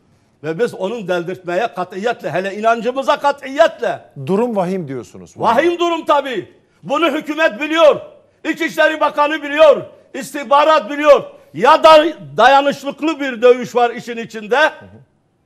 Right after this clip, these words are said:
Speaker 1: Veyahut da kasten bu millete batıl gömleği giydirmeye kalkıyorlar. Demokrasiymiş.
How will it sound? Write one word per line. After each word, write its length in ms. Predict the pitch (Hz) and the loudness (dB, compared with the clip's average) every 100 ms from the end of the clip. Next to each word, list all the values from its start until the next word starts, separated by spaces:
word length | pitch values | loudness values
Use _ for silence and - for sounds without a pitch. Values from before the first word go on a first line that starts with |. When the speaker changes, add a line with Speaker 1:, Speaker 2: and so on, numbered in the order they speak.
| _ _ _ _ _ _ _ - | _ _ _ _ _ _ _ -4
Speaker 1:
Veyahut 520 | 202 240 294 294 - | 0 4 4 2 2
da 320 | 294 349 269 - _ _ _ | 6 6 4 -6 _ _ _
kasten 680 | - 311 - - 269 254 226 | 4 4 4 2 2 2 -2
bu 120 | 240 | -6
millete 680 | 240 233 226 - 262 302 - - _ | -4 0 0 2 2 2 0 -16 _
batıl 680 | 131 226 240 240 302 262 139 _ _ _ | 4 6 6 2 -2 -2 -8 _ _ _
gömleği 680 | 135 233 233 226 233 254 | 2 2 2 2 2 0
giydirmeye 600 | 190 220 214 208 208 214 | -8 -6 -4 2 6 6
kalkıyorlar. 720 | 214 190 185 175 165 147 135 113 _ _ _ _ _ _ - | 4 -2 -2 -4 -4 -4 -8 -10 _ _ _ _ _ _ -4
Demokrasiymiş. 960 | 190 202 202 202 214 - 214 165 120 | -2 -2 -4 0 0 -2 -8 -12 -14